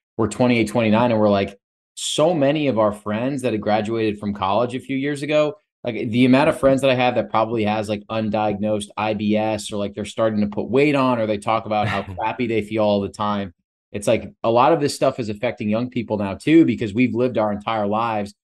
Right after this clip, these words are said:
Speaker 1: basically
Speaker 2: Mm.
Speaker 1: dependent on processed food. So that's, like, a very motivating thing for us, is to try and help to teach other people that,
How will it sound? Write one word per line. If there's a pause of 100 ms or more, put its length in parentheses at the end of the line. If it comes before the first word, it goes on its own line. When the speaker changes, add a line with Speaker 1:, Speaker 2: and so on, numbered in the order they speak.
(180)
Speaker 1:
basically
Speaker 2:
Mm.
Speaker 1:
dependent
on
processed
food. (180)
So
that's,
like,
a
very
motivating
thing
for
us,
is
to
try
and
help
to
teach
other
people
that,